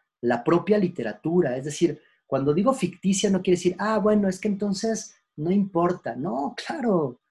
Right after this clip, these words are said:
es que es lo único que tenemos, ¿no? Eh, em,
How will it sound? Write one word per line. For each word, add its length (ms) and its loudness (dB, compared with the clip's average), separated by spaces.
es 120 -2
que 100 -2
es 40 -2
lo 80 4
único 260 2
que 100 0
tenemos, 680 -4
¿no? 260 -10
Eh, 600 -6
em, 520 -12